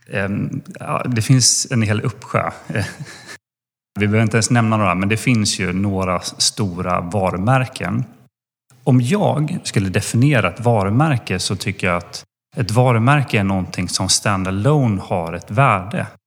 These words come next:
Det är mer än bara produkten man säljer. Om man kollar på vår industri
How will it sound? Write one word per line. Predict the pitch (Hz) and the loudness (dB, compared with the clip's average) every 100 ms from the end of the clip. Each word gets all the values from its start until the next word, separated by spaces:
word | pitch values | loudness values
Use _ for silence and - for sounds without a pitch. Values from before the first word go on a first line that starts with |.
| _ _ - | _ _ -2
Det | 117 | 2
är | |
mer | 120 135 165 135 110 | 4 4 4 2 0
än | 110 107 | 0 0
bara | 98 87 | 0 -2
produkten | - 104 95 - 95 | -4 -4 -6 -6 -4
man | 95 | -2
säljer. | 98 - 80 - 82 - 123 _ _ _ _ _ _ | 0 0 0 -2 -4 -4 -6 _ _ _ _ _ _
Om | - 101 | -4 -2
man | 101 | -2
kollar | - 113 131 | -2 0 2
på | 147 | 2
vår | 135 156 | 2 2
industri | 131 95 - 110 | 2 -2 -2 -4